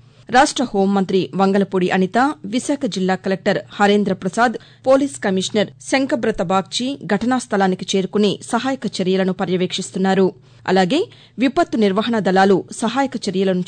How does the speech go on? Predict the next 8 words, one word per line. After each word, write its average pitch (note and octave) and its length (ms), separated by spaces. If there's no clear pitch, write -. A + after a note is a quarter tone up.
చేపట్టాయి. F#3+ 640
గాయపడిన A#3 560
వారిని F#3+ 480
మెరుగైన A3+ 360
చికిత్స G#3 420
కోసం F#3+ 380
ఆసుపత్రికి G3+ 560
తరలిస్తున్నారు. F#3+ 800